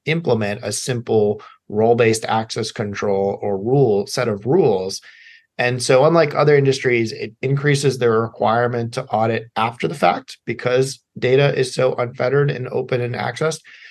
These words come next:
But it requires a lot more collaboration across parties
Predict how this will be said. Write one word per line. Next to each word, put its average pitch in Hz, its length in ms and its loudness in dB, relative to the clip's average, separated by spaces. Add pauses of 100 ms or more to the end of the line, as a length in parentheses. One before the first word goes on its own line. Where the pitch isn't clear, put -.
(220)
But 139 100 4
it 143 60 6
requires 139 500 4
a 120 60 4
lot 123 400 2
more 123 180 -2
collaboration 104 1200 -2
across 104 420 -2
parties 101 640 -2